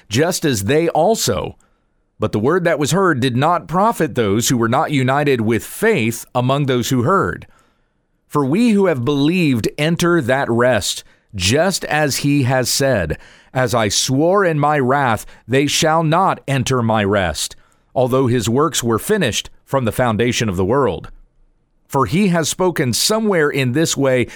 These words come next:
concerning the seventh day, and God rested on the seventh day from all his works." And again, in this passage, "They shall not enter my rest." Therefore, since it remains for some to enter it,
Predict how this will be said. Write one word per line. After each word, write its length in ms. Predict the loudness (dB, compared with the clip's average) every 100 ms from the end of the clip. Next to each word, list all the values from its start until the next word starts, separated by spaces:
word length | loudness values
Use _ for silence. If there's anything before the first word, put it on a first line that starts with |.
| -20 -12 -4
concerning 580 | -2 0 0 0 0
the 100 | 0
seventh 560 | -2 0 0 0 -4 -2
day, 440 | 0 0 0 -4 -6 -20 -10 -4
and 200 | -2 0
God 280 | 0 0
rested 600 | 0 2 0 0 0 0 0
on 140 | 0 0
the 80 |
seventh 460 | 0 0 0 -2 0
day 240 | 0 0
from 260 | 0 -2 -2
all 300 | 0 2 2
his 320 | 2 0 0
works." 560 | 0 0 0 -2 -8 -8 _ _ _ _ -6
And 120 | -4
again, 320 | 0 0 2
in 100 | 0
this 220 | 0 0 -2
passage, 520 | -2 0 -2 -2 -4
"They 200 | -2 -2
shall 280 | 0 0 2
not 220 | 0 0 -2
enter 240 | -2 0
my 180 | 0 0
rest." 520 | 0 0 -2 -4 -6 -12 -20 -20 -14 -2
Therefore, 420 | 0 2 2 2
since 280 | 2 0 0
it 80 | 0
remains 440 | 0 0 0 0
for 200 | 0 -2
some 360 | 0 0 0 0
to 200 | 0 0
enter 340 | 0 -2 -2
it, 200 | -2 -4